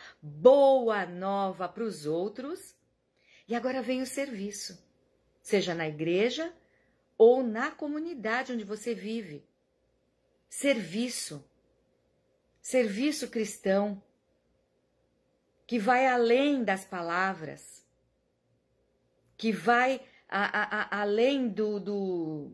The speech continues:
do subjetivo, vai na prática. Serviço. Quando você serve a Deus, quando você serve a sua comunidade, quando você serve seus irmãos, aquilo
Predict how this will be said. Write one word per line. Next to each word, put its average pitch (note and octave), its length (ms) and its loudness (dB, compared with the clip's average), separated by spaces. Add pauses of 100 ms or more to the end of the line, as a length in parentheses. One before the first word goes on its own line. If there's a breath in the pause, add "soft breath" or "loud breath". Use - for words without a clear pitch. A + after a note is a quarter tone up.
(140)
do F3 200 -10
subjetivo, G#3+ 1000 -4
vai G#3 260 0
na C4+ 160 0 (260)
prática. A3 800 -6 (680)
Serviço. G#3 960 -4 (760 soft breath)
Quando E4+ 280 2
você G#3 300 -2
serve E3+ 440 -4
a C#3+ 40 -6
Deus, E3+ 680 -8 (160)
quando A3+ 200 -4
você G#3+ 240 -6
serve G3+ 460 -2
a D#3+ 40 -8
sua E3 140 -10
comunidade, D#3+ 800 -8
quando F3 220 -10
você D#3+ 180 -12
serve F#3 360 -2
seus D3+ 300 -10
irmãos, E3 680 -10 (1200 loud breath)
aquilo G3 880 0